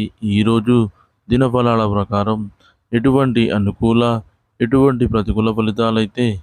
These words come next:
కనిపిస్తున్నాయి. అదేవిధంగా కన్యా రాశి వారు ప్రతికూలతను అనుకూలంగా మార్చుకోవడానికి చేయవలసినటువంటి దేవతారాధన ఏమిటి, అలాగే పరిహారాలు ఏమిటి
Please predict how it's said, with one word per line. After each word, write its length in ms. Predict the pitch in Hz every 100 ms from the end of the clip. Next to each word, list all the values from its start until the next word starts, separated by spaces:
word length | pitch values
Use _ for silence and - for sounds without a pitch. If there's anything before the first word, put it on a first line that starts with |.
| _ 120
కనిపిస్తున్నాయి. 840 | 117 101 104 - 101 101 98 92 _ - - - -
అదేవిధంగా 680 | 135 156 143 123 113 104 113 104 92 _ _ 110
కన్యా 340 | 107 117 147
రాశి 320 | 123 110 110 104
వారు 260 | 101 104 101 - _ _ _ 143
ప్రతికూలతను 680 | 147 143 143 131 117 113 104
అనుకూలంగా 640 | 107 101 127 127 131 131 127
మార్చుకోవడానికి 920 | 127 123 123 139 131 131 135 131 131 127 110 _ _ _ _
చేయవలసినటువంటి 880 | - 143 135 127 117 113 110 104 101 101
దేవతారాధన 760 | 104 110 117 117 120 120 127 127
ఏమిటి, 320 | 131 123 131 117 - _ _ _ 104
అలాగే 480 | 104 107 104 104 98 -
పరిహారాలు 580 | 110 113 120 123 123 127
ఏమిటి 320 | 127 123 127